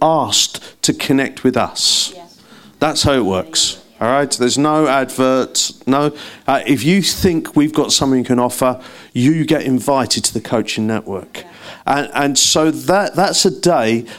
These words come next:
Speaker 1: and I love it because Doctor John, he, he's just an amazing teacher, so he does all the hard work. I tell a few stories and a joke, right, to keep everybody together, right? And then, um, but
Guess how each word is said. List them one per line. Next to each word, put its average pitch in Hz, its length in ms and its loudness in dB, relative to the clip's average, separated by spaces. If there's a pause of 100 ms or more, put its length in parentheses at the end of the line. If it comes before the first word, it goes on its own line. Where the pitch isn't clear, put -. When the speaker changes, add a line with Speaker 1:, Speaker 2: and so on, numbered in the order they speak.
(140)
Speaker 1:
and 139 140 2
I 151 80 4
love 156 320 2
it 127 160 0
because - 680 0 (200)
Doctor - 300 0
John, 113 420 0 (100)
he, 127 160 0
he's 127 300 -2
just - 240 -2
an 113 80 -2
amazing 113 640 0
teacher, 110 460 -2
so 123 180 0
he 135 220 2
does 123 280 0
all 123 200 2
the 120 100 0
hard 110 340 0
work. 104 240 0 (480)
I 131 140 4
tell 131 240 2
a 131 40 0
few 123 240 0
stories 107 480 2
and 110 100 0
a 107 60 0
joke, 101 460 -2 (260)
right, 110 300 0
to 131 120 0
keep 127 280 0
everybody 120 420 2
together, 104 540 0 (320)
right? 127 260 0 (200)
And 139 260 0
then, 156 500 0
um, 135 460 0 (240)
but 165 120 4